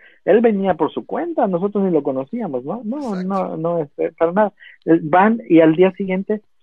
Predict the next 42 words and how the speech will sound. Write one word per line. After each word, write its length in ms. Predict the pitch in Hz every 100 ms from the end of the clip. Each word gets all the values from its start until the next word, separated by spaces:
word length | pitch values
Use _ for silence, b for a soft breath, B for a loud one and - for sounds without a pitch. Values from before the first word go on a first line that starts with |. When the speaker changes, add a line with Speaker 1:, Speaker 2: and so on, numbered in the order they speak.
| _
Speaker 1:
sin 220 | 254 247
ninguna 480 | 233 202 196 190 190
bronca, 560 | 185 190 190 190 208 -
sin 140 | 156
ningún, 460 | 151 151 165 170 165 B B B -
este, 1160 | 147 143 _ _ 139 131 127 - 53 - 123 -
conato 440 | 143 147 147 147
de 360 | 135 131 135 123
violencia 680 | 123 135 135 147 156 - 139
ni 100 | 139
nada 180 | 156 160
por 140 | 170
el 80 | 170
estilo, 260 | 190 196
van 240 | 180 170 170
y 100 | 165
le 160 | 160 151
dicen, 200 | 156 147
"¿Sabes 180 | 156 -
qué? 80 | 240
Estás 600 | - _ _ _ 127 -
arrestado 400 | - - - - _ _ _
y 60 | -
te 120 | -
vienes 200 | 64 -
para 180 | - -
acá". 180 | - - _ _ _ _ _ _ _ _ _ B B B B _
Entonces, 440 | 180 180 202 214 208 -
esa 260 | 233 254 277
es 60 | - _
la 340 | 196 156 160
manera 260 | 165 175 190
más 220 | 180 180
objetiva 560 | 175 151 - 147 156 160
de 80 |
la 140 | 120 110
cual 260 | 127 135
podemos 380 | 135 127 127 -
hablar 320 | 120 123 123
de 140 | 127 123
esto. 240 | 110 185
Speaker 2:
Ujú. 640 | 214 _ _ _ _ _